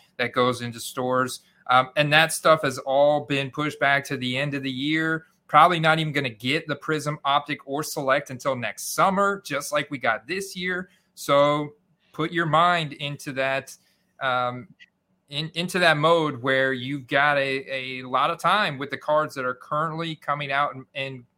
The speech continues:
in population, uh, and supplies could disappear quite quickly. So when you're buying, like,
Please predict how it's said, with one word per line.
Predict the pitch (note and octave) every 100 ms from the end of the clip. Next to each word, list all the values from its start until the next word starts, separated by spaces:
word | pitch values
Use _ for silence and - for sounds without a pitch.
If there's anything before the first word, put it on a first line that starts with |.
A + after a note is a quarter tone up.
| -
in | C3+ C3
population, | D#3 D3 D3 C3+ E3 G3+ - G3 F#3 F3+ _ _
uh, | C3+ C3+ C3 A#2+
and | C#3+
supplies | - C#3+ - D3 D3 -
could | D3 B2+
disappear | C#3 D3 - D3 D3 C#3+
quite | - C3 B2+
quickly. | - C#4+ - E3+ D#3
So | D#3 C#3+ C3+
when | C3 C3
you're | D#3
buying, | C3 C#3 F3 F3 D3
like, | C3 C3